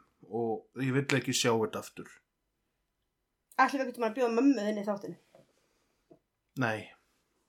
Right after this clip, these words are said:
Speaker 1: Hún getur staðfest að ég fer ekki illa með ost.
Speaker 2: Nei, en hún gæti nefnilega tekið svona einhvern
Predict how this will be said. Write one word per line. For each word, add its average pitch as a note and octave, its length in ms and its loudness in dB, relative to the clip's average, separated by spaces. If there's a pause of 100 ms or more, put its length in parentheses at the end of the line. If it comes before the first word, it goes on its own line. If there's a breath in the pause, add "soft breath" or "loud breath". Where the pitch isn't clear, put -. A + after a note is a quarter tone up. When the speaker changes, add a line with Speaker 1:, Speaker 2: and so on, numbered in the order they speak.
(1080 loud breath)
Speaker 1:
Hún E3 140 4
getur D3 320 2 (380)
staðfest D3 520 2
að C3+ 160 2
ég C3 120 0
fer B2+ 120 4
ekki B2+ 240 -2
illa A2+ 160 -2
með G2+ 220 -4
ost. - 260 -10 (840)
Speaker 2:
Nei, G#3+ 880 -2
en G#3 180 -2
hún A#3 220 -8
gæti B3 260 -4
nefnilega G#3+ 320 -6
tekið A#3+ 320 -6
svona A3 240 -4
einhvern B3 300 -6